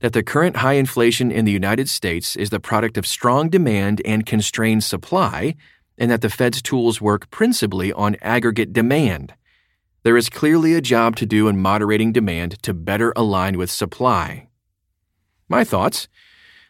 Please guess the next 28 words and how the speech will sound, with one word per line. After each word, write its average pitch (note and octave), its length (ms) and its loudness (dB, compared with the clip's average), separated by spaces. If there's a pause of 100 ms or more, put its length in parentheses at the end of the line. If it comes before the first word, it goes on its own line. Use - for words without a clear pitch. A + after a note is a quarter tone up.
This - 240 -2
little G#3 220 6
comment F3 460 2
hasn't D3+ 300 0
been D3 140 2
discussed B2+ 420 -2
much G2 280 -4
from G2+ 160 -2
what F#2+ 100 -2
I've G2 160 -2
seen, G#2 400 -6
but A2 100 0
it A2+ 80 2
deserves A#2 360 2
mention. G#2+ 380 0 (420)
Basically, A#2 500 -2 (320)
Powell D3+ 300 2
is F#3 100 0
saying A2 280 2
that G#2+ 120 0
inflation B2 500 0
is A2+ 120 0
clearly D3+ 440 -2
being C3 280 0
caused F#2+ 420 -2
by G2 140 -2
both G#2+ 380 0
demand A2 540 0